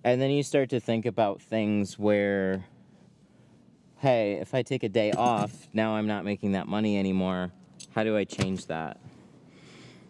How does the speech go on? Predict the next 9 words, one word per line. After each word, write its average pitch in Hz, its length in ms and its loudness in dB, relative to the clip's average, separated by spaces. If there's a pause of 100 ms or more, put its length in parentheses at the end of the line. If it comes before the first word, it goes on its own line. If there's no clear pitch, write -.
(420)
Or 104 320 4
how 117 200 -2
do 117 180 2
I 101 140 2
make 104 260 -2
more 104 180 2
money 98 320 0
without 95 380 -2
working 92 600 -2